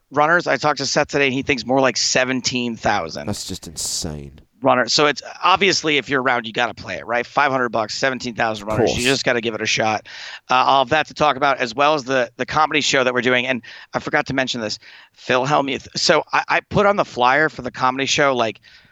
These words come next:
Speaker 1: tickets twenty dollars, V I P tickets forty dollars, which basically means nothing. Um,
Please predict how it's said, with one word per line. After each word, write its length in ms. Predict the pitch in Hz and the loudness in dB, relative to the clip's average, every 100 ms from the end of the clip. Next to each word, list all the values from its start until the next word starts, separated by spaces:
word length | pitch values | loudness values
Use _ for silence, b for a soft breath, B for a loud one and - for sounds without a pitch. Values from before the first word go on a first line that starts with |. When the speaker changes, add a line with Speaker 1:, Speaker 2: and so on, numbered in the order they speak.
| b _ - | b _ -4
Speaker 1:
tickets 320 | 175 151 131 | -2 0 -2
twenty 280 | - 135 123 | 0 0 4
dollars, 420 | 117 113 110 110 | 2 2 0 -4
V 180 | 101 135 | -2 0
I 80 | 120 | 0
P 220 | 123 117 | -4 -6
tickets 360 | 120 110 - _ | -6 -6 -10 _
forty 420 | - - 123 113 | -16 -2 0 2
dollars, 280 | 107 104 98 | 2 0 -2
which 160 | 104 - | -6 -6
basically 380 | 110 - 107 98 | -6 -4 -6 -6
means 260 | 107 101 | -8 -2
nothing. 420 | 113 110 104 95 - B B B - | -2 0 -4 -6 -12 B B B 2
Um, 360 | 120 107 110 | 2 2 -4